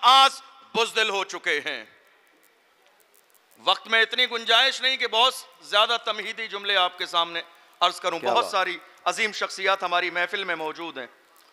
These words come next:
Speaker 1: और वक्त बहुत कीमती है। हमारी खामोशी ने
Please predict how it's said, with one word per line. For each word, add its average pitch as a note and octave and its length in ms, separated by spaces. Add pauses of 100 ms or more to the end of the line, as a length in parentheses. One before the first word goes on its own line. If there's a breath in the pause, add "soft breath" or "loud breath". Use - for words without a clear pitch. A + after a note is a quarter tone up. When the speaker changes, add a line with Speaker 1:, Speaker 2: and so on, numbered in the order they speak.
(140)
Speaker 1:
और F3 120
वक्त A#3 260
बहुत A#3+ 280
कीमती G3+ 380
है। C#3 120 (1900)
हमारी G3+ 360
खामोशी A3+ 680
ने F3+ 280